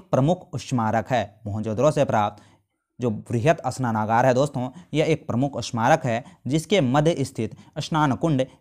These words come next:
ग्यारह पॉइंट अठासी मीटर लंबा और सात पॉइंट ज़ीरो एक मीटर चौड़ा एवं दो पॉइंट तैंतालीस मीटर गहरा है। तो ये भी प्रश्न कई बार पूछा गया है दोस्तों कि स्नान कुंड की लंबाई कितनी है, तो ग्यारह पॉइंट अट्ठासी मीटर लंबा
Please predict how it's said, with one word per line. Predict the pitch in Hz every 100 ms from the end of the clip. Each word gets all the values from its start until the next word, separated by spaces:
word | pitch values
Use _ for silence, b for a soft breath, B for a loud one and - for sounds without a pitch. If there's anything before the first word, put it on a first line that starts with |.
| -
ग्यारह | 147 135 139 143 196
पॉइंट | 196 143 135 135
अठासी | 135 - 117 - 151
मीटर | 139 113 101
लंबा | 117 139 117 131 B B
और | 135 131
सात | - 151 160 180
पॉइंट | - 135 131
ज़ीरो | 107 131 131 107
एक | 131 151
मीटर | 127 110 113
चौड़ा | - 120 139 120 123 B B
एवं | 151 117
दो | 117 165 190
पॉइंट | 143 135 117
तैंतालीस | 120 110 117 156 131
मीटर | 117 156 202
गहरा | 123 113 110 107
है। | 110 113 - b b -
तो | 117
ये | 135
भी | 135
प्रश्न | 135 131 -
कई | 123 117
बार | 117 117
पूछा | 107 104 135
गया | 139 139
है | 143
दोस्तों | 160 156 131 143 B B _
कि | 143
स्नान | - 151 170
कुंड | 165 160 160
की | 160
लंबाई | 131 120 113 107
कितनी | 117 151 170
है, | 139
तो | 147 -
ग्यारह | 135 127 135 160
पॉइंट | 127 131 147
अट्ठासी | - - - 131 156 147
मीटर | 131 135 120
लंबा | 135 117